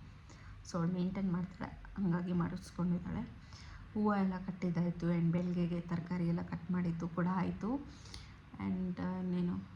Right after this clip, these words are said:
ದೇವ್ರ ಮನೆ ಕೂಡ ನಮ್ಮ ಮಮ್ಮಿ ಕ್ಲೀನ್ ಮಾಡಿಬಿಟ್ಟು ಮಾಡ್ಕೊಂಡಿದ್ದಾರೆ. So ಇವಾಗ ಟ್ವೆಲ್ವ್ ಫಾರ್ಟಿ ಫೈವ್ ಟೈಮ್ ಬಂದು, ಇನ್ನೇನು ಒನ್ ಓ ಕ್ಲಾಕ್ ಆಗೋಕೆ ಹೋಗ್ತಾ ಇದೆ. So ಮೆಹಂದಿ ಹಾಕ್ಕೋಬೇಕು ಅಂತ ಅನಿಸ್ತು. So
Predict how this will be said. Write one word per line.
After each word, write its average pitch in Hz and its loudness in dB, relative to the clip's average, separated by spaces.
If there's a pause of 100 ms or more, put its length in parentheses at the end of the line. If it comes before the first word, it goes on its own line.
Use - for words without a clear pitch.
(220)
ದೇವ್ರ 180 4
ಮನೆ 175 4 (100)
ಕೂಡ 175 -2
ನಮ್ಮ 175 4
ಮಮ್ಮಿ 170 4
ಕ್ಲೀನ್ 170 0
ಮಾಡಿಬಿಟ್ಟು 170 0 (540)
ಮಾಡ್ಕೊಂಡಿದ್ದಾರೆ. 170 0 (720)
So - -16
ಇವಾಗ 190 0 (100)
ಟ್ವೆಲ್ವ್ 196 0
ಫಾರ್ಟಿ 98 -4 (120)
ಫೈವ್ 165 -2 (200)
ಟೈಮ್ 175 0
ಬಂದು, 170 2 (1500)
ಇನ್ನೇನು 180 6
ಒನ್ 170 6
ಓ 175 2
ಕ್ಲಾಕ್ 170 0
ಆಗೋಕೆ 175 -2
ಹೋಗ್ತಾ 175 -2
ಇದೆ. - -2 (440)
So - -6 (360)
ಮೆಹಂದಿ 190 4
ಹಾಕ್ಕೋಬೇಕು 170 -2
ಅಂತ 170 -2
ಅನಿಸ್ತು. 180 -2 (800)
So - -6